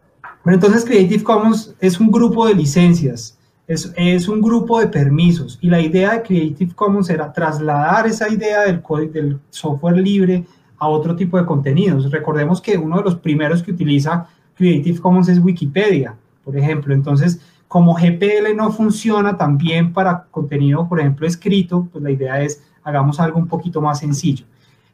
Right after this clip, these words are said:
Y aquí, eh, digamos, está, eh, un,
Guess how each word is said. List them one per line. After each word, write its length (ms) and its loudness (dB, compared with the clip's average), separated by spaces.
Y 80 0
aquí, 500 2
eh, 340 -2
digamos, 320 2
está, 500 -2
eh, 240 -6
un, 420 4